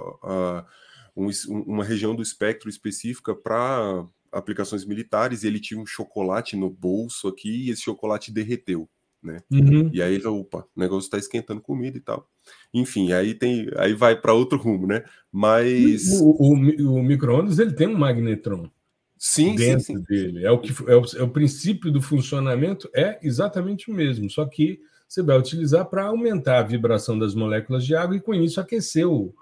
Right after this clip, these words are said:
Speaker 2: o alimento,
Speaker 1: Isso.
Speaker 2: né?
Speaker 1: E aí, como,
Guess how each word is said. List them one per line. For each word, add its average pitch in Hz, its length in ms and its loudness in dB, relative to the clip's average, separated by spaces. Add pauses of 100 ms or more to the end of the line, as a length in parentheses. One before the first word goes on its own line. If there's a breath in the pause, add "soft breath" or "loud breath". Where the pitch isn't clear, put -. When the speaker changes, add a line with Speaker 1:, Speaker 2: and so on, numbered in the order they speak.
(340 soft breath)
Speaker 2:
o 120 100 2
alimento, 120 600 2
Speaker 1:
Isso. - 20 -4
Speaker 2:
né? 127 200 0 (560)
Speaker 1:
E 117 120 2
aí, 139 80 6
como, 170 320 0